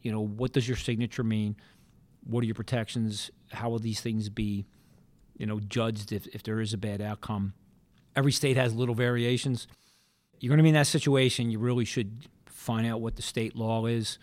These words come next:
on your P As and what supervision means, what it doesn't. And then, you know, for the specialty as a whole, it's, it's a big issue.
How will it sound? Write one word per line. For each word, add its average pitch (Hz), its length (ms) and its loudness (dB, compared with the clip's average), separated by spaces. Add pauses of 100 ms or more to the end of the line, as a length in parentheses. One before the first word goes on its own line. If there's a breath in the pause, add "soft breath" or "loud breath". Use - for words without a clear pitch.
(140 soft breath)
on 110 120 0
your 104 100 -2
P 113 220 -2
As 110 240 0
and 104 140 -2
what 101 180 -8
supervision 107 540 -4
means, 110 300 0
what 101 140 -6
it 98 100 -10
doesn't. 110 320 -2 (1120 soft breath)
And 139 140 6
then, 165 160 8
you 165 60 8
know, 139 80 6
for 156 120 0
the 139 60 0
specialty 147 400 0
as 123 80 0
a 127 60 0
whole, 143 300 4
it's, 127 180 -2
it's 101 100 -8
a 113 40 -6
big 139 160 0
issue. - 220 -2